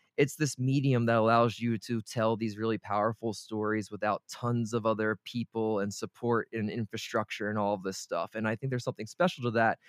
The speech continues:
but on the flip side, I think what you do as an actor, whether it's through the stage or screen or any of those things,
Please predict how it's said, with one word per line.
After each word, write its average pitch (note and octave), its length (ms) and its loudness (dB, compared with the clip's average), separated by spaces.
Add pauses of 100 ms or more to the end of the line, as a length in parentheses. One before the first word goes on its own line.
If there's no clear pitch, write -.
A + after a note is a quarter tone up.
(240)
but A#2 140 6
on G#2 80 2
the F#2 40 0
flip F3 240 2
side, A2 540 4
I A#2+ 100 0
think B2+ 220 0 (280)
what B2+ 280 6 (360)
you B2 180 2
do A#2+ 180 4
as G#2 100 0
an F#2 120 -4
actor, A2 520 2
whether G#2 360 2
it's G2 260 -4
through G#2 400 -2
the F#2+ 140 -8
stage G2+ 680 0
or F2 260 -4 (120)
screen G2+ 560 -2
or E2+ 100 -4
any C3 220 2
of A#2+ 100 0
those B2+ 300 2
things, A2 360 0